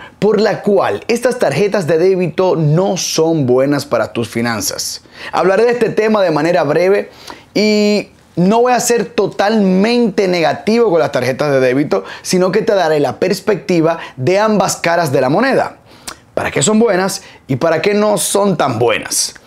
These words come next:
La primera razón por la cual no considero las tarjetas de débito un buen producto para utilizar financieramente es por su falta de seguridad. Me explico. Sí, son seguras en cierta manera porque tienen una clave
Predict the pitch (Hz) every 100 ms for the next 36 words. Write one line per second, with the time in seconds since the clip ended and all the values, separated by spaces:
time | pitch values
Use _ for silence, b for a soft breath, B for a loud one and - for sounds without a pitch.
0 | B B B B 160 208 214 247 262 247
1 | 190 165 160 151 135 123 160 156 156 170
2 | 165 180 147 156 160 147 135 123 135 151
3 | 151 143 165 139 139 143 143 143 147 175
4 | 160 160 151 165 107 127 120 B B -
5 | 139 139 135 127 139 135 139 156 160 165
6 | 147 120 - 156 185 185 165 131 113 139
7 | - - 175 180 185 165 151 117 156 175
8 | 165 127 147 170 - 120 120 104 95 87
9 | - - - - B B B 117 - -
10 | 120 90 - - - B B - 170 135
11 | - B B - 156 170 208 190 180 185
12 | 139 113 117 156 180 185 156 180 180 139
13 | 135 110 131 135 147 147 - 175 185 131
14 | 160